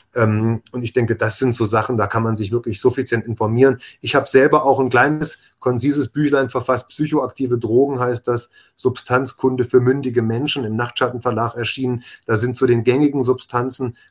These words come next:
kleine Drogenporträts drin, Drogeninfos, jeweils auch um wichtige Bibliografien von Kollegen. Da ist dann jeweils auch verzeichnet, was für Bücher, was für Artikel zum Thema gibt es und welche sind wichtig und lesenswert.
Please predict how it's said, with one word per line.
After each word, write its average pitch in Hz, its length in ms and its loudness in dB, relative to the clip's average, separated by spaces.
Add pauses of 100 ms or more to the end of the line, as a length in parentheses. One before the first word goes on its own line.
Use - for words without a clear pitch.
kleine 123 300 2
Drogenporträts 123 880 0
drin, 120 180 -6
Drogeninfos, 123 720 -2 (180)
jeweils 117 500 2
auch 127 440 0
um 156 320 4 (260)
wichtige 147 480 0
Bibliografien 127 840 -2
von 123 240 -2
Kollegen. 127 680 0 (280)
Da 113 120 -8
ist 104 160 -8
dann 123 120 -2
jeweils 117 280 0
auch - 60 -16
verzeichnet, 117 360 -4
was 139 220 0
für 127 160 -2
Bücher, 123 440 -2
was 117 160 -4
für - 160 -4
Artikel 127 520 2 (180)
zum 120 180 -6
Thema 117 280 2
gibt 147 380 -4
es 135 300 -2
und 123 160 -8
welche 110 220 -4
sind 107 280 -4
wichtig 120 340 -6
und 113 60 -4
lesenswert. 117 680 -2